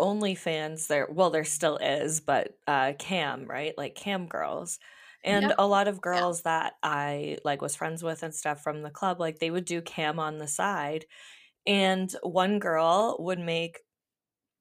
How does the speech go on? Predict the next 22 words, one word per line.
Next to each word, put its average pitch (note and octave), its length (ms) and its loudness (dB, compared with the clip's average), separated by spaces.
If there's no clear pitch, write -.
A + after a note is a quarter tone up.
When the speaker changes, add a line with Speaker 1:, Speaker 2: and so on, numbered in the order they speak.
Speaker 1:
insane G3+ 600 2
amount F3 300 2
of E3+ 80 -2
money, E3+ 360 -2
like, D#3+ 240 -4
maybe E3 280 -4
five E3+ 340 -2
hundred E3 320 -4
dollars D#3 480 -4
in, D3+ 80 -8
like, D3 200 -8
three D#3 320 -2
hours E3+ 640 -2
because E3+ 600 -8
she - 220 -4
had E3 240 0
Speaker 2:
Yep. - 20 -6
Speaker 1:
guys E3 360 4
that D#3+ 180 2
would E3+ 160 -2
pay D3 240 -2
her E3+ 400 -2